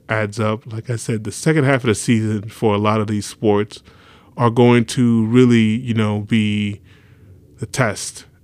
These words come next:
a test, a really big test, um, for a lot of, a lot of people and teams. But, um, the,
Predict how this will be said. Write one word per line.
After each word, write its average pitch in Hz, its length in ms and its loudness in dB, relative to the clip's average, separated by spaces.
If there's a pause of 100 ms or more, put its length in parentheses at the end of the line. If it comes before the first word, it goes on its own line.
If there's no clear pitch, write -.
a 120 80 -4
test, - 360 -8
a 107 80 -4
really 117 260 4
big 110 260 -4
test, - 500 -8
um, 101 640 -4
for 98 340 -4
a 104 200 -8
lot 104 220 -2
of, 98 120 -6 (220)
a 139 60 -10
lot 104 220 -4
of 101 160 -6
people 107 500 -4
and 101 220 -8
teams. 107 580 -4 (600)
But, 131 180 4
um, 127 400 0 (580)
the, 156 380 0